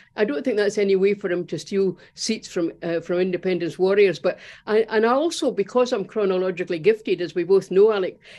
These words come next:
um, I remember when, um, we, we decided that the, sov-, the, the, the Scottish people were sovereign.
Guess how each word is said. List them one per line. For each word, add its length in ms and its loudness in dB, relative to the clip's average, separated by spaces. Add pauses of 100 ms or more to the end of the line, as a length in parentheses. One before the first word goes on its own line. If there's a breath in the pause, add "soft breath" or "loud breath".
(120 loud breath)
um, 260 -2 (140)
I 140 2
remember 520 2 (120)
when, 380 -2
um, 440 -8
we, 440 -4
we 200 -4
decided 640 0
that 120 -2
the, 80 -4
sov-, 380 -4
the, 240 -2
the, 320 -4
the 120 -6
Scottish 340 0
people 220 -2
were 100 -2
sovereign. 380 -4